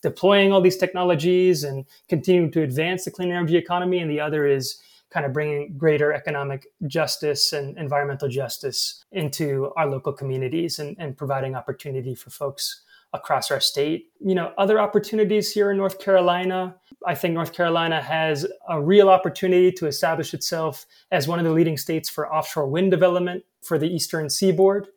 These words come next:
So I think exploring what investments we can make in port infrastructure, again, in workforce development, uh, and incentives to attract companies in the offshore wind and wind, uh, supply chains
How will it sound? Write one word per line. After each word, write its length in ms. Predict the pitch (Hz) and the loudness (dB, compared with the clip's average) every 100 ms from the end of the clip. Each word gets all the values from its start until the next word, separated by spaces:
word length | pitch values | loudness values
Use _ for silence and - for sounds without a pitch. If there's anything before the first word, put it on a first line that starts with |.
| _ | _
So 220 | - 175 | -4 0
I 80 | 151 | 0
think 380 | - 170 147 180 - | 0 0 -2 -6 -6
exploring 500 | - - 185 185 170 | -6 -2 2 2 4
what 140 | 170 | 2
investments 480 | 160 143 170 190 165 | 2 0 0 -2 -4
we 80 | 165 | -4
can 180 | 165 160 | -2 -2
make 320 | 160 160 - | -2 -4 -8
in 160 | 120 | -12
port 260 | 127 - 202 | -4 4 6
infrastructure, 800 | 190 - 175 185 175 - 170 160 | 6 0 -2 0 -2 -2 -2 -2
again, 300 | 147 156 180 | -2 -2 -2
in 140 | 175 | -2
workforce 400 | 175 180 - 170 | -4 -4 -4 -4
development, 600 | - 160 170 165 165 160 - _ _ _ | -2 0 0 0 -2 -4 -10 _ _ _
uh, 280 | 185 147 143 - | -4 -2 -2 -2
and 220 | 160 156 | -4 -2
incentives 580 | 143 135 160 147 165 135 | -2 -2 -2 0 -2 -4
to 160 | - 151 | -4 -4
attract 640 | 135 - 156 151 - - _ _ | -4 -4 -2 -4 -6 -18 _ _
companies 520 | - 180 160 160 156 139 | -4 -2 0 0 -2 -2
in 60 | |
the 140 | 143 147 | -2 0
offshore 400 | 147 - 156 147 | -2 -2 -2 0
wind 520 | 156 156 156 156 143 | -2 -4 -4 -4 -4
and 220 | 135 135 - _ - | -4 -6 -14 _ -6
wind, 400 | 160 160 151 151 - | -2 0 0 -4 -8
uh, 140 | 160 147 | -6 -4
supply 460 | - - 185 196 | -6 0 0 0
chains 520 | 190 196 202 208 - | -2 -4 -2 -4 -6